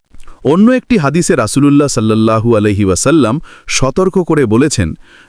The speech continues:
"যখন সন্ধ্যা হয়, তখন তোমাদের সন্তানদের বাইরে যেতে দিও না, কারণ সেই সময়ে জিনদের ক্ষতি করার সম্ভাবনা বেশি থাকে।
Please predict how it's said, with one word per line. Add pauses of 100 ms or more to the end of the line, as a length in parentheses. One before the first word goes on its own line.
"যখন
সন্ধ্যা
হয়, (260)
তখন
তোমাদের
সন্তানদের (220)
বাইরে
যেতে
দিও
না, (240)
কারণ
সেই
সময়ে
জিনদের
ক্ষতি
করার
সম্ভাবনা
বেশি
থাকে।